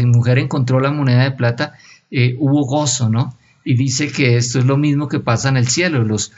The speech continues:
los ángeles de Dios, sí, se alegran, se llenan de gozo por el arrepentimiento de un pecado.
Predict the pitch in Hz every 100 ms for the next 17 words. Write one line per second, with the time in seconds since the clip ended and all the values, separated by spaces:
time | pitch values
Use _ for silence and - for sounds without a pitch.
0 | _ - 117 - 131 127 151 143 147 139
1 | 135 123 - - _ - - 143 139 147
2 | 120 117 127 135 117 107 107 101 104 117
3 | 123 98 123 120 120 - - _ 113 117
4 | 107 110 104 107 95 113 101 95 107 104
5 | 120 104 95 95